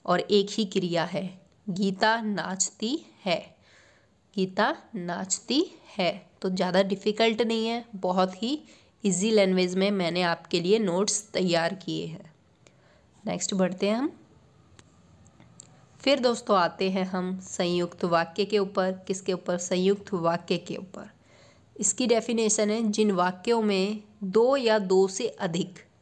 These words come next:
जिन वाक्यों में दो या दो से अधिक सरल वाक्य समुच्चयबोधक अवयव से जुड़े हों उन्हें संयुक्त वाक्य कहते हैं। यानी इसमें दो वाक्य समुच्चयबोधक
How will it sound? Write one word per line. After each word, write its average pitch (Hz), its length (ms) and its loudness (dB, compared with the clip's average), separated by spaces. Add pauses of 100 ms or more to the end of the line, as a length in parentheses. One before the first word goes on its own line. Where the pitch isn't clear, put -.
जिन 175 220 -2
वाक्यों 165 460 -2
में 196 420 -2
दो 185 280 4
या 208 200 4
दो 180 240 -2
से 233 180 -2
अधिक 202 420 -2 (380)
सरल 262 400 4
वाक्य 180 480 -2 (380)
समुच्चयबोधक 226 1000 0 (260)
अवयव 175 500 2 (640)
से 262 200 2
जुड़े 208 440 4
हों 196 340 -4 (300)
उन्हें 196 520 -2
संयुक्त 202 480 0
वाक्य 196 440 0
कहते 185 440 -6
हैं। 170 360 -8 (580)
यानी 185 160 0
इसमें 233 760 -2 (480)
दो 214 240 6
वाक्य 196 440 -2
समुच्चयबोधक 208 840 -2